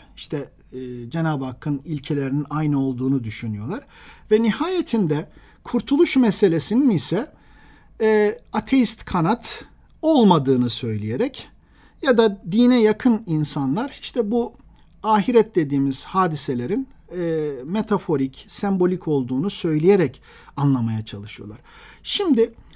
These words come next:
iki tane yapıyla karşılaşıyoruz. Tabii bu yapılara sanatı ve bilimi de ekleyebiliriz. Ama bizim tartışmamızın, konuşmamızın zemini din ve felsefe olduğu için bunlar varoluşta çıkan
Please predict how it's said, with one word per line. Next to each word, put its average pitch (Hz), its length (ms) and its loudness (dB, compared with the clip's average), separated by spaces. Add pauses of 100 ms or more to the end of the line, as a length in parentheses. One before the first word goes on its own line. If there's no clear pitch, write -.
(340)
iki 359 280 2
tane 214 320 2
yapıyla 196 520 2
karşılaşıyoruz. 120 840 -10
Tabii 247 280 -2
bu 262 80 2
yapılara 233 500 2
sanatı 202 520 0
ve 180 180 2
bilimi 180 320 2
de 180 60 2
ekleyebiliriz. 143 960 -4 (420)
Ama 233 220 0
bizim 202 300 0 (540)
tartışmamızın, 151 840 -2
konuşmamızın 156 800 -2
zemini 139 720 2
din 185 220 4
ve 139 100 0
felsefe 131 540 -6
olduğu 131 280 -4
için 185 300 -4 (500)
bunlar 233 440 2 (540)
varoluşta 254 640 0
çıkan 254 500 -2